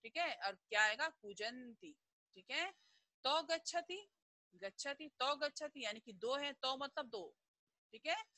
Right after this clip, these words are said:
सा तो ते, है ना, तो एक के लिए सा, दो के लिए तो, बहुत सारे के लिए ते, है ना, सा तो ते। तो यहाँ पे तो गच्छति, तो गच्छति के साथ क्या आएगा, गच्छति नहीं आएगा, द्विवचन आएगा, तो क्या होगा वो, second form गच्छतः। ठीक है,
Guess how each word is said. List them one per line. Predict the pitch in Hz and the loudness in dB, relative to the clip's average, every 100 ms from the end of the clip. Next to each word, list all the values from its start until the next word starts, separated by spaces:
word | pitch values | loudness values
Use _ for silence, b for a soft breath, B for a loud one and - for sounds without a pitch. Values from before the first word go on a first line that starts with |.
| b b | b b
सा | - 226 262 | 4 8 8
तो | 277 262 285 | 6 2 2
ते, | - 285 190 151 - | 0 -2 -2 -6 -4
है | |
ना, | 254 381 175 | 0 0 -2
तो | 208 | -4
एक | 214 226 | -2 -2
के | - | -2
लिए | 269 277 | -6 -4
सा, | 262 262 269 | 2 4 4
दो | 254 202 | 2 -4
के | 202 220 | -6 -2
लिए | 233 | -2
तो, | 226 240 247 247 254 _ _ - _ | 0 -2 0 -2 -4 _ _ -20 _
बहुत | 175 175 | -8 -6
सारे | 202 220 | -4 -4
के | 247 | -6
लिए | |
ते, | 240 240 240 240 | -6 0 0 0
है | 240 | -2
ना, | 339 | -2
सा | 302 220 226 | -2 0 2
तो | 240 226 233 | 2 0 0
ते। | 226 208 196 330 - B B B | -2 -4 -4 -4 -6 B B B
तो | 220 | -2
यहाँ | 233 | 0
पे | 233 262 | 0 -2
तो | - 277 | 0 2
गच्छति, | 277 277 - 302 294 320 | 2 -2 -2 -4 -4 -6
तो | 302 | -8
गच्छति | 254 196 - 254 302 302 339 359 _ | -6 -8 -6 -10 -6 -6 -6 -10 _
के | - 262 | -6 -4
साथ | 254 240 | 2 2
क्या | - 320 | 2 4
आएगा, | 269 202 | 6 4
गच्छति | 190 220 - 233 247 | -2 -6 -10 -10 -10
नहीं | 233 233 | -6 -2
आएगा, | 196 190 285 320 | -2 0 -2 -2
द्विवचन | 220 214 214 214 | -4 -6 -6 -4
आएगा, | 190 170 190 | -4 -4 -6
तो | 208 | -8
क्या | 202 220 | -2 2
होगा | 208 214 | 2 0
वो, | 214 254 | -2 -2
second | 269 226 240 233 | -4 -8 -10 -6
form | 269 339 240 | -4 -4 -6
गच्छतः। | 180 - 175 180 202 202 170 170 | -10 -12 -12 -8 -2 0 -2 -6
ठीक | - 214 247 | -16 -14 -6
है, | 392 | -6